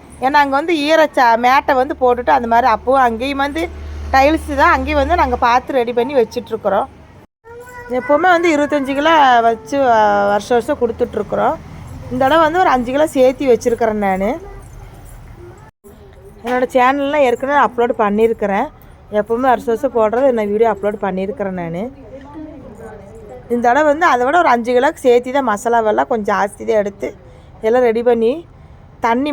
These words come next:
மட்டும் நான் கரெக்டா வச்சு வைக்கணும். ஏன்னா சேமியா பிரியாணிங்கும்போது கரெக்டா தண்ணி வைக்கணும், இல்லைன்னா குழஞ்ச மாதிரி ஆயிரும். நம்ம அரிசிக்கு வந்து தம்மு போடுற மாதிரி இதுக்கு சேமியா கூட தம்மு போடுற தேவையே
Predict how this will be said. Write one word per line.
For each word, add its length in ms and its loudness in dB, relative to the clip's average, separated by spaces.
மட்டும் 260 -2
நான் 180 2
கரெக்டா 360 0
வச்சு 360 0
வைக்கணும். 320 0
ஏன்னா 200 0
சேமியா 320 4
பிரியாணிங்கும்போது 800 -2
கரெக்டா 240 -4
தண்ணி 260 -2
வைக்கணும், 420 -4
இல்லைன்னா 320 2
குழஞ்ச 420 2
மாதிரி 160 4
ஆயிரும். 340 -2
நம்ம 220 0
அரிசிக்கு 380 -2
வந்து 220 -4
தம்மு 260 2
போடுற 280 0
மாதிரி 200 0
இதுக்கு 220 -10
சேமியா 320 2
கூட 100 -2
தம்மு 260 -6
போடுற 160 -4
தேவையே 380 -2